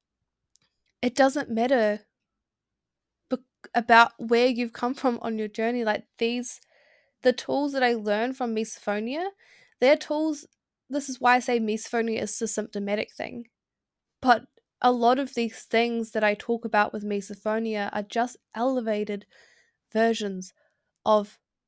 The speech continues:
having the symptoms of being a human <laughs> being. Like reactivity responses, self-compassion,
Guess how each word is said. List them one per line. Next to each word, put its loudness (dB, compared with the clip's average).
having -4
the -6
symptoms -6
of -6
being -4
a -4
human 0
<laughs> -
being. -6
Like 0
reactivity 2
responses, -6
self-compassion, -2